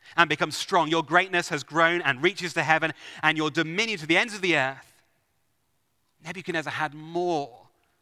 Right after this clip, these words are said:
than anyone could have ever had today, for he was unlimited by any recognized national borders, and unlimited by any declaration globally of human rights,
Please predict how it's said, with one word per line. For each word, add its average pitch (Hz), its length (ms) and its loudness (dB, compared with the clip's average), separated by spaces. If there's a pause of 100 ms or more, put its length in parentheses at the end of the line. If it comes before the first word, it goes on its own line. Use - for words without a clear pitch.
(340)
than 135 220 -8
anyone 175 420 -4
could 151 120 -6
have 147 180 -6
ever 139 420 -4 (100)
had 131 260 -8 (260)
today, 101 520 -16 (840)
for 123 180 -10
he 127 80 -6
was 123 160 -6
unlimited 131 680 -8 (380)
by 117 120 -2
any 135 220 -4
recognized 131 720 -4
national 104 280 -12
borders, 147 560 -6 (460)
and 123 100 -2
unlimited 139 480 -2
by 120 160 4
any 147 300 0
declaration 131 880 -4 (580)
globally 147 420 -2
of 117 80 -8
human 113 260 -10
rights, 127 680 -6